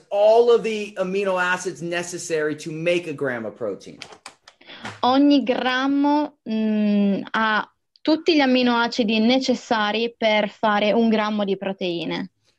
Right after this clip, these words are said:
Speaker 1: You have non-essential amino acids, which means your body can make them, and you have essential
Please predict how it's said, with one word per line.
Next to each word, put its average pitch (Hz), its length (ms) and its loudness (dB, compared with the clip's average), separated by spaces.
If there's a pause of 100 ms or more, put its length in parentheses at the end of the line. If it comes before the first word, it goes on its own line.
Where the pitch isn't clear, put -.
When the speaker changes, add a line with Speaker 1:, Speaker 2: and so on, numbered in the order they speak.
(240)
Speaker 1:
You 190 160 -4
have 202 280 0
non-essential 226 1300 -2
amino 214 420 -4
acids, 214 800 0
which 185 220 -4
means 196 200 -6
your 170 140 -2
body 190 340 2
can 208 280 -8
make 175 280 -2
them, 139 320 -4 (340)
and 160 160 -6
you 170 120 -2
have 170 180 -2
essential 220 760 -2